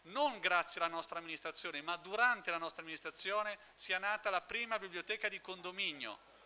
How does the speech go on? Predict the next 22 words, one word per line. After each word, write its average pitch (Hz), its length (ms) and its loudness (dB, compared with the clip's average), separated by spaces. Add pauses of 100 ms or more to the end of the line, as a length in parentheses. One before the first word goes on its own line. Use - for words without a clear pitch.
(160)
Un 170 140 -8
gruppo 254 300 -2
di 220 100 0
persone 226 380 2
che 196 120 0
condividono 208 480 0
la 190 80 4
stessa 185 340 0
casa 226 360 4
e 190 60 2
decidono 175 520 0
che 165 120 -8
nel 170 120 -4
locale 175 560 0 (180)
ormai 175 320 2
inutilizzato 196 600 0
della 180 160 0
portineria 190 680 -2
si - 140 2
può 185 140 -6
dare 190 220 4
luogo 226 640 0